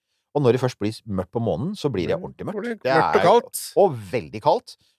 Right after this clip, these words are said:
Speaker 1: Og da har for eksempel batterier og instrumenter, hvis ikke du har gjort, jobbet hardt for å sikre dem mot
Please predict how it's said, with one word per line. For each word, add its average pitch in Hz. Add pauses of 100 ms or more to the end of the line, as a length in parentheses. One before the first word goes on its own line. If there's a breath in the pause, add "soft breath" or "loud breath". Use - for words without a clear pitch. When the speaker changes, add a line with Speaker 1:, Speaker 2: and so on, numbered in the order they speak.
(140)
Speaker 1:
Og 131
da 139
har 110
for 127
eksempel 117
batterier 98
og 98
instrumenter, 117
hvis 143
ikke 101
du 117
har 104 (680)
gjort, 127
jobbet 131
hardt -
for 113
å 123
sikre -
dem 120
mot 113